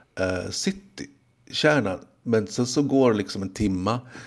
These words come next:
två timmar, och det bara är skyskrapa på skyskrapa på skyskrapa. Det är så otroligt enormt.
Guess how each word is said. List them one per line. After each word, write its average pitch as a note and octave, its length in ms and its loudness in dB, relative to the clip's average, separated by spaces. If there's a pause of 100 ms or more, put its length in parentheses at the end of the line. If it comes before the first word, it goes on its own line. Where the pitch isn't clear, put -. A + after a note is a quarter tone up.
(140)
två A#2 260 2
timmar, - 720 2
och A2+ 100 2
det A#2 60 6
bara G#2+ 280 6
är F#2+ 200 0
skyskrapa A2+ 720 4
på G2 120 -8
skyskrapa - 600 -4
på - 100 -16
skyskrapa. - 500 -6
Det F#2+ 40 -8
är G2 40 -8
så - 100 -10
otroligt C3+ 680 0
enormt. G2+ 520 0